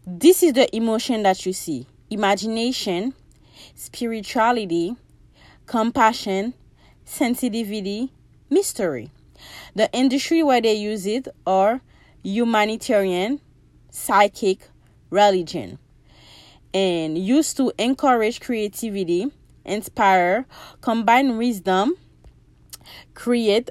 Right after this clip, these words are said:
um, impression of luxury, intuition. And now the last one is pink. The, the emotion that come with pink, like, this is the light pink, compassion,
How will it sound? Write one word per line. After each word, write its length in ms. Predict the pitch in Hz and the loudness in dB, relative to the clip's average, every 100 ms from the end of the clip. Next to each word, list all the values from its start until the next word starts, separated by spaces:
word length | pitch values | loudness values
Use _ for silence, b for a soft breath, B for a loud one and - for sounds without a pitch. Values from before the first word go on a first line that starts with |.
| 190 | 2
um, 500 | 208 185 165 156 156 b b b b _ _ _ | 4 4 2 -2 -8 b b b b _ _ _
impression 720 | 208 196 269 214 - 226 208 - | -4 -2 4 4 2 -4 -6 -2
of 160 | 190 - - - - | -2 -2 -12 -18 0
luxury, 800 | 196 208 196 190 175 175 294 339 _ b b _ | 2 2 0 -2 -2 0 -2 -6 _ b b _
intuition. 800 | 233 247 - 240 214 - 107 - _ _ - _ B B B B B | -4 -4 -4 -8 -6 -8 -10 -14 _ _ -20 _ B B B B B
And 240 | 254 285 | 2 4
now 240 | 294 330 359 | 6 6 6
the 140 | 277 | 6
last 300 | 240 254 320 | 8 6 4
one 200 | 262 254 | 0 -2
is 220 | - 208 | -2 -8
pink. 380 | - - 196 113 - _ _ B B B B | -4 -2 -2 -4 -14 _ _ B B B B
The, 160 | 196 208 - | 2 2 0
the 240 | 214 226 | 0 2
emotion 400 | 233 262 277 349 | 4 2 4 2
that 220 | 311 277 - | 2 0 -2
come 180 | 254 | 0
with 180 | 233 214 | 0 -2
pink, 320 | - 208 254 - | -2 0 -2 -6
like, 340 | - 185 175 180 | 0 2 2 -4
this 180 | 208 | -8
is 80 | 202 | -2
the 100 | 180 | 0
light 340 | 170 165 165 - | 4 4 2 -2
pink, 280 | 208 254 - - B B B B | -4 -4 -6 -18 B B B B
compassion, 920 | - 226 - 269 277 - 208 214 285 | 0 0 4 4 4 0 -2 -2 -4